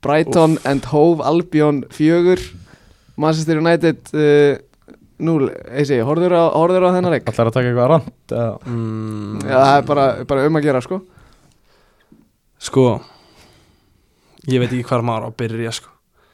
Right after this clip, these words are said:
Speaker 2: Þú veist, þetta er náttúrulega, þetta tímabil bara frá A til Ö er náttúrulega bara til algjörlega háborinnar skammar.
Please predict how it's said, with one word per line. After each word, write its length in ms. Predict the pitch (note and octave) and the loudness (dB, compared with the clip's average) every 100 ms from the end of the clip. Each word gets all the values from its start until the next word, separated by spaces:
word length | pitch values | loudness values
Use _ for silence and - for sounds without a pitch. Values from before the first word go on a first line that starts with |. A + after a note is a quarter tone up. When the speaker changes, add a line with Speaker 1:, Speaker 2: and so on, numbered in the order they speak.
| _ _ _ _ _ _ _ _ | _ _ _ _ _ _ _ _
Speaker 2:
Þú 160 | - C3 | -2 -2
veist, 300 | B2 - - - - _ _ _ _ _ _ | -2 -8 -16 -16 -18 _ _ _ _ _ _
þetta 220 | C3+ B2+ B2+ | -4 -2 -2
er 120 | C3 | -2
náttúrulega, 420 | B2+ C3+ C3 B2+ _ _ - | 2 4 4 -2 _ _ -10
þetta 180 | B2+ C3 | -8 -6
tímabil 500 | - C#3+ D3+ D3+ D3 | -2 0 2 2 2
bara 160 | D3 C#3 | 2 2
frá 140 | C#3+ B2+ | 2 2
A 180 | C#3 | 2
til 180 | D3 C#3 | 0 -2
Ö 280 | C3+ C#3+ C#3+ - _ _ _ _ - _ _ - | 0 2 0 -6 _ _ _ _ -20 _ _ -6
er 120 | C#3 | -4
náttúrulega 220 | C3+ C3+ | -2 -2
bara 140 | C3 B2+ | -2 -2
til 180 | C#3 | 0
algjörlega 420 | B2+ C#3+ C#3 C3 C3 | 0 -2 -4 -2 -2
háborinnar 480 | C#3 C#3+ C#3+ C3+ B2 | -2 -2 -2 -4 -6
skammar. 320 | D3 D#3 | -6 -6